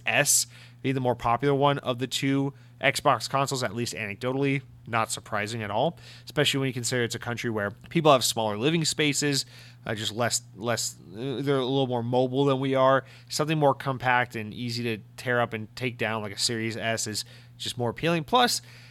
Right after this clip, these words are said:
in a market like Japan where, you know, Xbox is probably a secondary thing for a lot of people, you know, the main har-, gaming hardware is, is your,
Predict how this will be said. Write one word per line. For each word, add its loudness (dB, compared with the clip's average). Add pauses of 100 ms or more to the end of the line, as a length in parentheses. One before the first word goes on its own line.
(200)
in 0
a 4
market 4
like 2
Japan 0
where, 2 (140)
you -6
know, -2 (300)
Xbox 4
is -4
probably 0
a -2
secondary 0
thing -4
for -4
a 2
lot 4
of -4
people, -2
you 0
know, -2
the -2
main -2
har-, -2
gaming -4
hardware -2
is, -4 (380)
is -6
your, -6